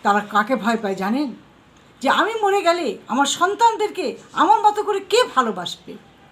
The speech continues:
এই জিনিসটাই মেয়েরা ভয় করে সবচেয়ে বেশি।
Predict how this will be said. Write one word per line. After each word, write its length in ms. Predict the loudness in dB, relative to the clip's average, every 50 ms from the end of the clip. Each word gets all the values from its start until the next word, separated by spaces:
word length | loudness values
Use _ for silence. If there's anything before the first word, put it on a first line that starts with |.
| -20 -20 -20 -20 -20 -20 -20 -20 -20 -20 -20 -20 -12 -6
এই 180 | -2 0 0 0
জিনিসটাই 580 | 2 2 0 0 0 0 0 0 0 0 -2 -8 -14 -14 -8 -4
মেয়েরা 340 | 0 0 0 0 -2 -4 -8 -14 -20 -20 -20 -20 -20 -16 -10
ভয় 200 | -6 -4 -4 -4
করে 240 | -4 -8 -10 -8 -8
সবচেয়ে 420 | -8 -10 -10 -10 -12 -12 -12 -10
বেশি। 320 | -8 -10 -10 -10 -14 -16